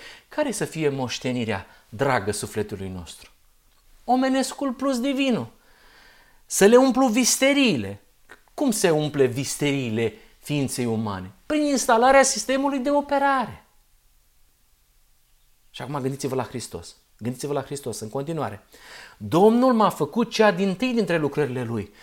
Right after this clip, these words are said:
înaintea celor mai vechi lucrări ale Lui. Eu am fost așezată din veșnicie înainte de orice început, înainte de a fi pământul. Am fost născută când încă nu erau adâncuri, nici izvoare încărcate cu ape. Am fost născută înainte de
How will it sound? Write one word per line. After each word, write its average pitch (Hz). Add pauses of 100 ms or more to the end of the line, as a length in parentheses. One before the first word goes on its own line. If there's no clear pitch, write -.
(220)
înaintea 185
celor 226
mai 185
vechi 208
lucrări 139
ale 123
Lui. 196
Eu 151
am 180
fost 190
așezată 185
din 165
veșnicie 151
înainte 185
de 156
orice 156
început, 151
înainte 156
de 151
a -
fi 156
pământul. 196 (380)
Am 151
fost 175
născută 185
când 180
încă 170 (160)
nu 175
erau 185
adâncuri, 123
nici 175
izvoare 175
încărcate 156
cu 165
ape. 151
Am 135
fost 160
născută 202
înainte 160
de 147